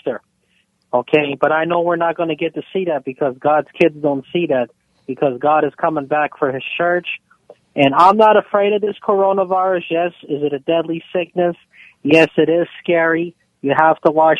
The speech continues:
your hands. You have to keep your distance. But also, we have the Almighty God, and we serve God,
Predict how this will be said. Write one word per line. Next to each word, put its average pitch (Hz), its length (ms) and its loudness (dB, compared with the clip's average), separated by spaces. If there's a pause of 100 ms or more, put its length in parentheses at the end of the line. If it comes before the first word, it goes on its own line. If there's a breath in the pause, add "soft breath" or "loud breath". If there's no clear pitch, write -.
your 156 80 0
hands. 156 360 -2
You 143 140 -2
have 147 220 -6
to 147 100 -8
keep 175 300 -4
your 147 80 0
distance. 156 520 -4 (520 soft breath)
But 147 180 2 (180)
also, 185 600 0 (320)
we 151 160 -4
have 165 240 -4
the 160 160 -4
Almighty 156 520 -2
God, 151 380 -4 (460)
and 127 160 -6
we 131 120 -10 (100)
serve 151 280 -4
God, 156 420 -4